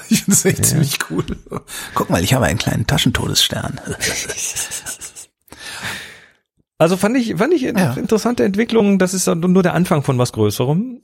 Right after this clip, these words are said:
Speaker 2: Ähm, da werden wir noch mehr sehen, ganz sicher. Hoffentlich eben auch noch nicht nur von Facebook, sondern von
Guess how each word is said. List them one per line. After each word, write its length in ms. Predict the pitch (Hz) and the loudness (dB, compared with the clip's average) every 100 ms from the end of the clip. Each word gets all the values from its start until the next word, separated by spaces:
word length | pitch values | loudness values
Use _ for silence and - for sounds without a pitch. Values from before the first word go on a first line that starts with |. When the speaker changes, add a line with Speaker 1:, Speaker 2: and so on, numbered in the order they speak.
| - | -8
Speaker 2:
Ähm, 540 | - 165 175 175 185 185 | 2 4 4 4 2 2
da 180 | 165 156 | 2 4
werden 180 | 156 151 | 4 4
wir 80 | |
noch 100 | 143 | 4
mehr 160 | 120 98 | 2 0
sehen, 240 | 98 95 - | 0 -4 -6
ganz 180 | - - | -8 -6
sicher. 340 | 117 - 113 _ - | -8 -6 -8 _ -2
Hoffentlich 460 | 127 - 143 - 120 | 0 4 2 4 2
eben 200 | 120 110 | 4 4
auch 180 | 107 | 2
noch 220 | 110 - - - _ | 0 -2 -14 -20 _
nicht 220 | 117 107 | 0 2
nur 100 | 120 | 2
von 260 | - 104 104 - - | 2 2 0 -4 -2
Facebook, 440 | 101 - - - | -2 0 -4 0
sondern 300 | 95 95 104 | 2 2 2
von 260 | - 101 | 0 0